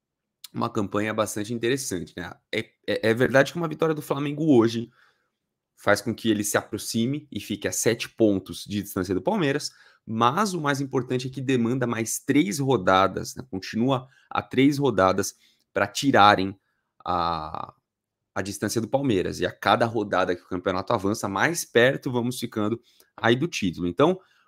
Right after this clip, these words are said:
o, o, o, o legal é que o time do Abel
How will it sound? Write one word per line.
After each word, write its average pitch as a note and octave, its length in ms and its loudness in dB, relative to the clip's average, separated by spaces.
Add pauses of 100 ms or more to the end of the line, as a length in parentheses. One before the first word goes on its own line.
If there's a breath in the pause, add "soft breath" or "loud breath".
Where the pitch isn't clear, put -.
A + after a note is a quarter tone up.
(380 soft breath)
o, B2 120 2
o, A2+ 540 2
o, - 20 4
o C#3+ 40 4
legal D3 340 4
é G3+ 60 0
que - 100 -4
o C#3+ 40 -2
time F#3 260 -8
do D3 100 -2
Abel A#2+ 500 -2